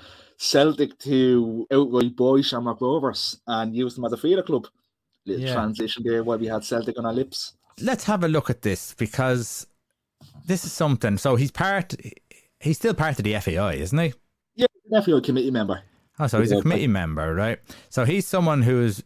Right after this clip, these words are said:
Speaker 2: within the F A I and he thinks that clubs should come over and use Irish teams as feeder clubs,
Speaker 1: Mm.
Speaker 2: buy them out and use them as feeder clubs.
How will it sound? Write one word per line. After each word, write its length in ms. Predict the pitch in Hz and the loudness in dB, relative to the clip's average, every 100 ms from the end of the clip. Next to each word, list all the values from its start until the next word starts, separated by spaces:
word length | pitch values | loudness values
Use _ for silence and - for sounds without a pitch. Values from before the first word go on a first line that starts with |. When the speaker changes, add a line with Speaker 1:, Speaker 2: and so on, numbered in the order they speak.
| - | -10
Speaker 2:
within 300 | 123 120 156 | -2 0 2
the 120 | 139 | 0
F 140 | 117 - | 0 0
A 140 | 98 | 0
I 320 | 95 92 87 - | 2 2 0 -2
and 180 | 98 92 | -4 -2
he 160 | 90 87 | -2 -2
thinks 480 | - 107 98 - - | -2 -2 -4 -10 -8
that 220 | 90 90 | -6 -6
clubs 600 | - - 110 117 110 104 | -6 0 2 2 0 -4
should 220 | - 98 | -6 -8
come 180 | - 95 | -2 0
over 460 | 95 92 87 85 - _ - | 2 0 0 -4 -6 _ -6
and 720 | 92 85 82 82 82 82 80 - - _ | -4 -2 -2 -2 -2 -4 -6 -12 -20 _
use 720 | 95 95 107 107 101 92 - - | -2 2 2 4 2 0 -6 -8
Irish 460 | 101 101 101 90 - | -2 0 0 -2 -6
teams 400 | - 85 80 76 | -4 -2 -4 -6
as 180 | - 90 | -8 -10
feeder 480 | - - 95 90 71 | -10 -6 -4 -4 -4
clubs, 540 | - 71 67 76 - - - - - _ | -8 -10 -12 -14 -18 -20 -20 -20 -20 _
Speaker 1:
Mm. 60 | 107 | 0
Speaker 2:
buy 200 | 107 143 | 2 2
them 160 | 131 107 | 0 2
out 240 | 95 95 _ | 0 -2 _
and 180 | 90 90 | -4 -2
use 240 | 92 90 | 0 -2
them 140 | 82 80 | -2 -6
as 100 | - | -8
feeder 340 | - 78 - | -8 -6 -8
clubs. 400 | - - - - | -10 -12 -12 -16